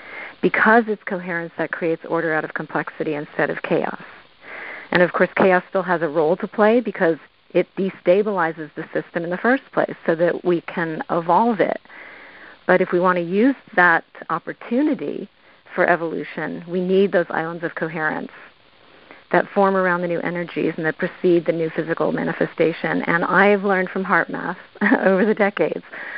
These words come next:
that there's no more causal form of coherence than the coherence within our own hearts. And so I've been working on helping create those islands of heart coherence for the last couple of decades.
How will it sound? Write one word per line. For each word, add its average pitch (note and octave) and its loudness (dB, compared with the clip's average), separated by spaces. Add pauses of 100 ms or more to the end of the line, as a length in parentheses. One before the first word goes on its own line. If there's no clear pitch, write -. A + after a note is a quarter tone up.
(120)
that - -4
there's E3 2
no G3 2
more G#3 2
causal F#3+ -4
form G3 0
of F3+ -4
coherence F3+ -2
than F3+ -4
the E3+ -2
coherence F3 -2
within E3+ -4
our F3 0
own E3+ -4
hearts. F3 0
And E3 -4
so F3 2 (360)
I've F3 4
been F3 0
working F#3+ 2
on F3+ 0
helping F3 -2
create F3+ 2
those F3 0
islands E3 -6
of E3+ -6
heart G3 -2
coherence D#3+ -6 (100)
for - -4
the D#3+ 0
last D#3 -2
couple D#3+ -2
of D#3 -2
decades. - -2